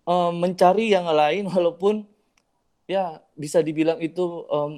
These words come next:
agak apa ya, ekstrim ya, agak menyakitkan begitu. Tapi di sini ada dua statement yang menurut saya saling berbenturan dan keduanya memiliki pegangan sendiri.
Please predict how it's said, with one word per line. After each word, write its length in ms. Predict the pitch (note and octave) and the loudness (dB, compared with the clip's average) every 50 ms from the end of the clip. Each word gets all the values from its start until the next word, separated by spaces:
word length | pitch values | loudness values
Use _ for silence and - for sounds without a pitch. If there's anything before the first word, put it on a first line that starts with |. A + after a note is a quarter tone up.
| - | -8
agak 220 | - C3+ B2+ D3 B2 | -8 -6 -4 -4 -4
apa 180 | D3+ - - C3 B2+ | -4 -4 -4 -4 -4
ya, 120 | B2+ C3+ D3 D3+ - _ _ _ _ - - _ - | -4 -6 -8 -12 -18 _ _ _ _ -20 -16 _ 0
ekstrim 560 | D#3 D#3 - - - F3+ F3+ E3 C#3+ C3+ B2+ | 0 0 2 0 2 4 4 4 4 2 -2
ya, 240 | B2+ C3 B2 A#2+ A#2+ - | -2 -2 -2 -4 -6 -4
agak 320 | - D#3 D#3 D#3 E3 - D#3+ | -2 0 2 2 2 2 0
menyakitkan 560 | D3+ D#3 D3+ - - F#3 F3+ - C#3 B2+ B2 | -2 -2 -2 -2 -4 -6 -2 0 0 0 0
begitu. 400 | A#2+ A#2 A#2+ A#2 - - A2+ - _ _ _ _ _ _ _ _ | 0 -4 -6 -8 -8 -10 -14 -14 _ _ _ _ _ _ _ _
Tapi 240 | _ G3 G3+ G3+ B3 | _ 4 6 8 6
di 160 | A3 A#3+ A#3 | 6 6 6
sini 160 | A#3+ A#3 B3 | 6 6 8
ada 320 | A#3 F#3+ G3 F#3+ F#3+ F#3+ F3+ | 8 8 8 8 8 6 6
dua 640 | F3+ F#3+ F#3 F3+ E3+ D#3+ D3+ D3 C#3 C3+ C3 - - _ _ _ _ | 4 6 6 8 8 8 6 4 2 0 -2 -6 -8 _ _ _ _
statement 560 | _ - - - G3 F#3 F#3 F#3 G3 G#3+ G#3+ | _ -20 -8 -6 -4 -4 -4 -6 -8 -8 -6
yang 160 | G3 F3 E3 E3 | -6 -6 -8 -6
menurut 320 | D#3+ D#3+ D3+ D#3 D#3 - | -6 -4 -4 -6 -6 -4
saya 400 | E3+ D#3+ D#3 D#3+ E3 D#3+ D#3+ E3 - - _ _ _ - - _ | -2 0 2 2 2 2 0 -4 -10 -18 _ _ _ -16 -16 _
saling 400 | _ - - E3+ E3 E3+ F3+ F3 | _ 2 4 6 6 4 2 -2
berbenturan 880 | D#3+ E3 D#3+ D3 D3+ D3+ D3+ D3 - D#3 D#3 D#3 D#3 D#3 F3 G3+ A3+ - _ _ _ _ _ _ _ _ _ _ _ _ | -2 -2 -2 0 -2 -4 -6 -8 -4 -2 0 2 2 0 0 -2 -6 -12 _ _ _ _ _ _ _ _ _ _ _ _
dan 400 | - D3+ D#3+ E3+ F3 F3+ F#3 F#3 _ _ _ _ _ _ _ _ _ _ _ _ _ _ _ _ _ _ _ _ | -2 0 2 2 2 -2 -8 -16 _ _ _ _ _ _ _ _ _ _ _ _ _ _ _ _ _ _ _ _
keduanya 320 | E3 D#3 D#3+ E3 F3 F3 | -6 -4 -4 -4 -4 -4
memiliki 320 | F3 E3 D#3+ D#3 D3 D3+ | -6 -6 -6 -8 -8 -10
pegangan 400 | - - D3 C3+ C#3+ C#3 C#3+ C#3 | -6 -2 -2 0 0 0 -2 -4
sendiri. 320 | C3+ C3+ C3+ C3+ C3+ C3+ | -4 -4 -2 0 0 -2